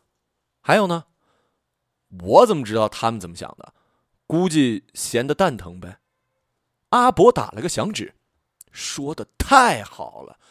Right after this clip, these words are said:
你一句话就指出了问题的核心，换妻就是闲得蛋疼。我告诉你，你此刻来这里抽烟，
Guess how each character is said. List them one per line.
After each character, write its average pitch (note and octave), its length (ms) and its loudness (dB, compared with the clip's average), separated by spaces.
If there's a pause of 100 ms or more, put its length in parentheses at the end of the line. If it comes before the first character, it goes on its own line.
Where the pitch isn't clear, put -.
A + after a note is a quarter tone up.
(160)
你 B2 180 -4
一 G#3+ 200 -4
句 F#3 140 -4
话 C3+ 180 -2
就 A2+ 100 -4
指 E2+ 220 -8
出 - 140 -6
了 C3+ 80 0
问 C#3 160 -6
题 - 140 -10
的 C3 80 -8
核 G2 160 -10
心， F3 240 -10 (380)
换 D#3+ 320 6
妻 G#3 320 -2 (200)
就 C4+ 280 4
是 - 120 -8
闲 G#2 200 -8
得 A2+ 100 -6
蛋 F3+ 200 -4
疼。 - 180 -20 (800)
我 G#2 120 -4
告 F3+ 260 -2
诉 F2+ 60 -8
你， B1+ 200 -20 (540)
你 F#3 160 -4
此 - 320 -8
刻 - 320 -2 (160)
来 A#2+ 200 2
这 F#3+ 140 -2
里 G2+ 120 -4
抽 E3 300 0
烟， F3+ 280 0